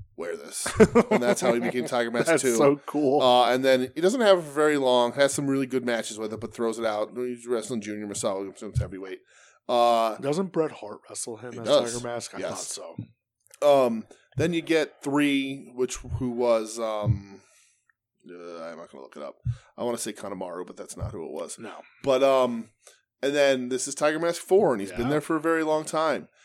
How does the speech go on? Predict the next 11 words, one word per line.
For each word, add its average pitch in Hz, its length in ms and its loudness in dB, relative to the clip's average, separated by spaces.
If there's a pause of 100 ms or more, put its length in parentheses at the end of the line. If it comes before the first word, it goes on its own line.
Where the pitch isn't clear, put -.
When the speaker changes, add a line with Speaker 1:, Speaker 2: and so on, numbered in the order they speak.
(300)
Speaker 1:
And, 123 340 0
um, 110 540 0 (340)
yeah, 135 380 0
I, 139 260 2
I 151 120 4
think, 151 440 -6
I 143 120 2
think 151 240 -6 (100)
you 123 200 -8
could 120 280 -8
get 120 280 -2